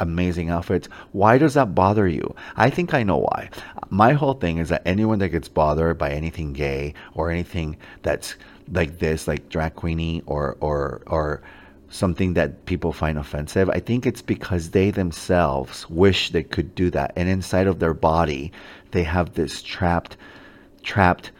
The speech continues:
gayness that they can't get out to the world because of their fam-, family, because of their society, because of their economic background, because of however they were brought up, because of the religious background, anything. I think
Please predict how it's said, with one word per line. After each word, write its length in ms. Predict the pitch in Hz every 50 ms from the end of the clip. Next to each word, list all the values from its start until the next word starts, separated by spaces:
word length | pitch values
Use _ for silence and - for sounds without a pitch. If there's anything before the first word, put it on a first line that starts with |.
| - - - _ - - - - - 101 92 85
gayness 680 | 78 98 98 92 95 92 92 85 73 69 55 - - -
that 160 | - 87 76
they 140 | 71 87 90
can't 420 | - - - 104 98 95 92 90
get 140 | 85 90 80
out 260 | 82 85 82 80 82
to 100 | - -
the 80 | 73 78
world 480 | 73 67 71 80 78 73 67 64 64 60
because 360 | 78 71 - - 80 76 -
of 120 | 80 71
their 160 | 71 80 76
fam-, 300 | - - - 80 78 64 - - - - - - - - - -
family, 560 | - - 95 95 92 92 92 87 92 92 90 92
because 380 | 80 82 - - 82 73 -
of 140 | 82 76 73
their 280 | 78 78 73 71 73 - - -
society, 800 | - - 92 - - - 87 85 85 87 87 80 90 87 87 87
because 340 | - - - - 78 -
of 80 | 85 73
their 120 | 76 76
economic 540 | 73 - - - 80 80 80 78 76 73 -
background, 540 | - 90 87 - - 92 87 85 85 82 80
because 340 | 76 - - 87 80 - -
of 180 | 80 73 71 - - - - - -
however 340 | - 98 87 87 85 87
they 80 | 82 82
were 160 | 80 80 80
brought 320 | 78 - - 87 85 85 82
up, 240 | 85 92 92 - - - - - - -
because 260 | - - - - - 92
of 80 | 80
the 100 | 82 80
religious 460 | 78 80 80 85 92 90 98 92 92
background, 560 | - - 87 82 - - 90 87 85 85 - - -
anything. 500 | 123 143 160 151 - - 73 62 - - - - - - - - - - - - - -
I 60 | 95
think 220 | 98 123 120 117